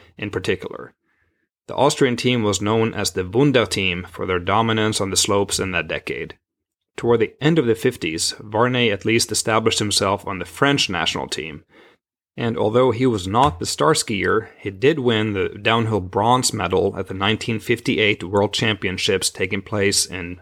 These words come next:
Bad Gastein in Austria, a race that of course was won by Tony Saylor, the same racer who also won the nineteen fifty-six Olympics in Cortina.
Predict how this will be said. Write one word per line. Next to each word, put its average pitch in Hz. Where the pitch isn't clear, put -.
Bad 101
Gastein 98
in 90
Austria, 78
a 87
race 123
that 101
of 104
course 101
was 98
won 92
by 90
Tony 101
Saylor, 90
the 95
same 110
racer 98
who 90
also 110
won 92
the 87
nineteen 92
fifty-six 101
Olympics 95
in 87
Cortina. -